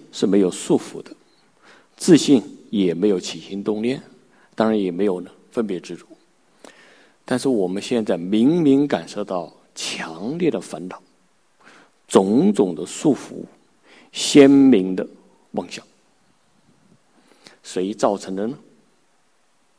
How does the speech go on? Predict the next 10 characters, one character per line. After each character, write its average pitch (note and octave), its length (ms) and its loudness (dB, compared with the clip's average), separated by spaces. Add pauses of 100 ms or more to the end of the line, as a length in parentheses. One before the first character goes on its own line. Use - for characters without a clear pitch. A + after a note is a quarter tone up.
(680)
不 - 80 -12
是 - 100 -14
别 D#2 200 -14
人， - 80 -20 (280)
都 F#2 100 -12
是 F2 140 -14
我 D#2 80 -12
们 D#2+ 160 -20
自 - 140 -16
己。 - 160 -20